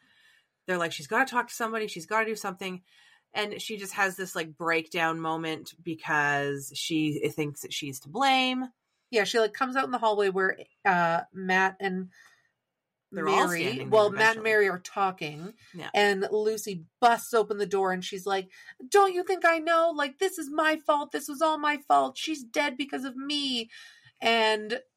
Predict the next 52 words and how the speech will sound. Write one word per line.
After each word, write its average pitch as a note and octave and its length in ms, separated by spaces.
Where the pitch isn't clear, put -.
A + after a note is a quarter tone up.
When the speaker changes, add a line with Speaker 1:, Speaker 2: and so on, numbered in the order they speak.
Speaker 2:
uh, G#3 200
Matt C4 340
tries B3 280
to B3 80
stop A#3 300
her A#3+ 80
and A3+ 140
say A3+ 160
no, A3 380
and F#3 380
Mary B3+ 300
tries A#3+ 280
to A#3 100
say A#3+ 180
that's A3+ 240
not A#3 240
true. A3 460
And F3+ 80
then F3 120
Annie E3+ 300
and F#3+ 100
Eric D4+ 320
show B3 300
up, A#3+ 300
Speaker 1:
<laughs> - 300
Speaker 2:
and A3+ 160
she B3 140
does, A3 340
like, G#3 200
they G#3+ 100
have G3 220
that G3 240
scene G3+ 600
where F#3 280
she's F#3 240
pushing B3 340
everybody G#3+ 440
away. G3+ 640
Speaker 1:
But D#3+ 100
sobbing D3 800
and D3 80
then C#3+ 180
Speaker 2:
Yeah, F3 340
Speaker 1:
falls C#3+ 200
to - 100
Speaker 2:
falls G3 300
Speaker 1:
the C#3+ 80
Speaker 2:
to C#3 80
the F#3 60
Speaker 1:
floor. C3+ 140
Speaker 2:
ground, F3+ 560
and D3 280